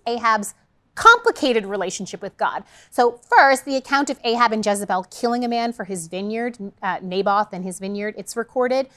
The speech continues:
It shows that they had no respect for God's gift of land to the families of Israel. And then when Elijah confronts Ahab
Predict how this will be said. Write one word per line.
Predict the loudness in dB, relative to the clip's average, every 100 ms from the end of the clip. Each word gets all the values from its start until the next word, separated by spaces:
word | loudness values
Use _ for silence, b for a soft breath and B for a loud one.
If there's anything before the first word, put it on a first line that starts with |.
| b b
It | -4
shows | -2 0
that | 0
they | 0
had | 0 0
no | 2 2
respect | 0 -4 -4 -4 -4
for | -4
God's | -2 -2 -4
gift | -6 -6 -6 -10
of | -8
land | -6 -6 -6 -12 -12
to | -6 -4 -4
the |
families | -6 -10 -10 -10 -12
of | -10 -8
Israel. | -8 -6 -6 -6 _ B B B 0
And | 2
then | 2
when | 2
Elijah | 4 6 6 2
confronts | -2 -2 -2 6 6 6 -4 2
Ahab | 2 4 2 2 0